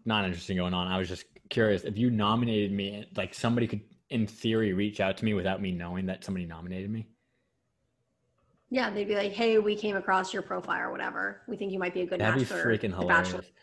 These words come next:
Speaker 1: I'd take the meet and greet just for shits and giggles.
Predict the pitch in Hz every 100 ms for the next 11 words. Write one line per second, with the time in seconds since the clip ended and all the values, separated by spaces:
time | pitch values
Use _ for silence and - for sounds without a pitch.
0 | - 117 143 165 - 123 127 117 101 101
1 | 98 85 85 87 - 87 - - - 90
2 | 90 - 90 - 82 82 - -